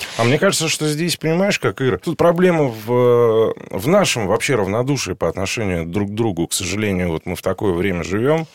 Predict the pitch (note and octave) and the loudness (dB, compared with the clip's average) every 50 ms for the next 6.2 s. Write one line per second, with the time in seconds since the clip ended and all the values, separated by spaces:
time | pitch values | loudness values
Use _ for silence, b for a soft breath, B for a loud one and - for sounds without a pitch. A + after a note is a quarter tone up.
0 | B B B B B B B B B B B B B _ - F#2+ F#2 F2+ F2 E2+ | B B B B B B B B B B B B B _ -4 -2 0 0 0 0
1 | E2+ E2 E2 E2 E2 D#2 D#2+ E2 E2 E2+ E2+ E2 - - - - - - - - | 0 -2 -2 -2 -4 -4 -4 -4 -4 -4 -4 -6 -6 -10 -14 -16 -16 -18 -20 -20
2 | - - - - - - _ _ _ _ _ _ _ _ _ _ _ _ _ _ | -20 -20 -20 -20 -20 -20 _ _ _ _ _ _ _ _ _ _ _ _ _ _
3 | _ - - G#2+ A#2 C3 D3 D#3+ F3+ F#3 F3+ D#3+ C3+ B2+ - C2 - - - _ | _ -8 -4 0 2 2 4 4 4 6 6 6 4 4 0 -2 -6 -18 -20 _
4 | _ _ _ _ - - - - - - - B2 A#2 - B2 B2+ B2 - D3 D#3 | _ _ _ _ -20 -16 -14 -14 -14 -10 -4 -4 -4 -2 -2 -4 -2 2 2 2
5 | B2+ A2+ G#2+ - - A2+ A2+ - - C3+ C3 - - B2+ B2 B2 C#3 C#3+ C3+ B2 | 2 0 -2 -2 0 0 0 0 0 0 -2 0 0 -2 0 2 2 4 4 4
6 | A2+ G2+ F#2+ F2+ | 4 2 2 0